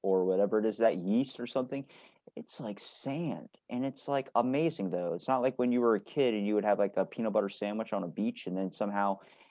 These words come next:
even though you opened it perfectly out of the little Ziploc bag, there was still sand in it. And you ate it anyway 'cause you were like, "Fuck it, you know, who cares?" Um, at least I did. I didn't care. You got Skippy on that motherfucker. <laughs> Sand or no sand, I don't care. I'll take it with it.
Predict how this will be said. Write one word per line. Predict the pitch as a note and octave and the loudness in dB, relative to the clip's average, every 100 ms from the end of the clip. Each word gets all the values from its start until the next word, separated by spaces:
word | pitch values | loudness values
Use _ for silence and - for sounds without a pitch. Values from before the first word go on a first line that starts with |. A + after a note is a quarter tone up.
| _ | _
even | C3+ C#3+ | -6 -4
though | D3 | -2
you | B2+ A#2+ | 2 2
opened | A#2 A#2 A#2+ G#2 | 2 0 0 -2
it | - | -2
perfectly | - G#2 G#2 - G2 | -4 -4 -4 -4 -2
out | F2 F#2+ | 0 -2
of | F2 | 0
the | F#2 | -2
little | F2 F2 | -2 -2
Ziploc | F#2+ - G2+ G2+ - | -4 0 0 0 -2
bag, | G#2 G#2+ A2 - _ | -8 -6 -8 -12 _
there | F3 F3+ | -2 0
was | A#2+ | -2
still | - A#2+ | 0 -2
sand | - G2+ B2+ E2+ | 0 -4 -2 -6
in | F2 | -8
it. | G#2+ - | -10 -6
And | E3+ G#3+ | 0 4
you | F3+ | 8
ate | C3 D3 A#2+ | 10 10 8
it | G#2+ | 6
anyway | C3+ F#2+ F#2 G2 A2+ | 6 2 2 2 2
'cause | - F#2 | -2 -2
you | G#2 | 2
were | G2+ | 4
like, | G2 - | 2 2
"Fuck | A2+ - | -2 0
it, | G2 - | -4 -4
you | E2 F2 | -8 -6
know, | F#2 G2+ | -4 -4
who | G#2+ | -6
cares?" | A2+ A2+ G2 G#2 - - - - | -2 0 0 -4 -12 -20 -20 -8
Um, | - F#2+ - | -2 0 0
at | G#2 | 0
least | G2+ - | 0 0
I | F#2 | 0
did. | F2+ - C2+ _ - | 0 -8 -14 _ -8
I | F#2+ | -6
didn't | F#2 | -6
care. | - - | -6 -6
You | G2+ A#2+ | -2 6
got | A#2 - | 6 4
Skippy | - - A#2 B2 | -6 0 0 4
on | B2 A#2 | 4 6
that | B2 A2+ | 2 4
motherfucker. | A#2 A#2 - A#2+ B2 A#2 - | 4 4 2 2 2 0 -2
<laughs> | - G#2 - - - - | -4 -4 -6 -20 -20 -10
Sand | - D3 D3+ F3 D#3 | 4 10 10 12 10
or | |
no | D#3 D#3+ | 12 10
sand, | D#3 A#2+ F2+ E2 D#2+ | 10 6 6 2 4
I | G2+ | 6
don't | A#2+ A2+ | 8 6
care. | - A2+ F#2 | 8 8 8
I'll | F#2+ | 6
take | - A2 G2+ | 4 2 4
it | |
with | F#2+ F2 | 2 0
it. | D#2+ | -2